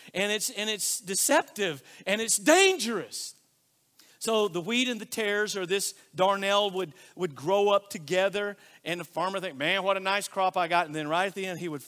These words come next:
be shocked and find out this. So this is what the story Jesus is telling, like, this has happened. Then he says, um, so there are two plans that come out of this story Jesus tells, this parable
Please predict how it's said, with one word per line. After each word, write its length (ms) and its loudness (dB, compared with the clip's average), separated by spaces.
be 100 -8
shocked 460 -6
and 100 -14
find 320 -6
out 240 -4
this. 360 -14
So 280 0
this 200 -4
is 160 -8
what 240 -6
the 80 -12
story 320 -6
Jesus 340 -10
is 100 -12
telling, 300 -6
like, 180 -18
this 200 -8
has 100 -8
happened. 340 -6
Then 100 -4
he 80 -6
says, 460 -6
um, 320 -4
so 420 -2
there 160 -4
are 60 -6
two 200 -8
plans 400 -6
that 100 -16
come 160 -8
out 180 -4
of 60 -12
this 100 -10
story 400 -8
Jesus 380 -12
tells, 420 -4
this 140 -12
parable 520 -6